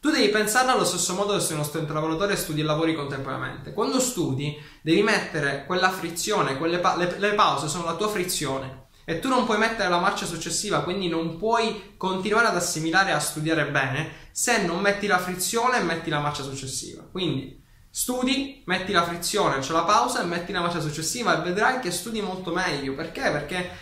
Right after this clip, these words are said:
la micropausa, cioè la pausa fatta all'interno di una durata, di una sessione di concentrazione, studio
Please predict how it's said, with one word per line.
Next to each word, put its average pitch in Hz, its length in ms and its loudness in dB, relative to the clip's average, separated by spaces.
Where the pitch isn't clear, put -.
la 170 120 0
micropausa, 202 800 4
cioè 175 140 -4
la 165 100 2
pausa 214 460 4
fatta 175 300 0
all'interno 156 640 0
di 147 100 -4
una 156 240 0
durata, 180 540 4
di 160 100 -4
una 156 140 -2
sessione 196 480 -2
di 160 80 0
concentrazione, 165 1000 -4
studio 185 640 -2